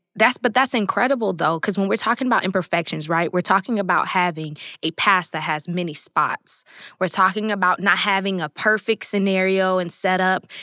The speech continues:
and a perfect reputation, a spotless, you know, experience with other people. Imagine, right, a calling as big as a lot of these people in God's word, which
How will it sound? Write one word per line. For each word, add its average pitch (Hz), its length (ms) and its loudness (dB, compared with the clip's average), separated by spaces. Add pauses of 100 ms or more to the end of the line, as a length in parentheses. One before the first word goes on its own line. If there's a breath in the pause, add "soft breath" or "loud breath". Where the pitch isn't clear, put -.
(140 loud breath)
and 170 160 -2
a - 40 -4
perfect - 680 -2
reputation, 180 1120 -2 (260 loud breath)
a 170 100 0
spotless, 190 1120 0 (240 loud breath)
you 202 140 6
know, 185 300 6
experience 190 840 -2
with 185 180 -6
other 185 240 0
people. 175 640 0 (160 loud breath)
Imagine, 196 1000 0 (120)
right, 180 380 0
a - 100 -2
calling 220 580 2
as 175 120 -4
big 185 240 0
as 185 140 0
a 180 60 0
lot 175 200 2
of 180 60 2
these 180 180 -4
people 185 380 0
in 185 180 0
God's 180 280 2
word, 185 240 4
which 185 240 0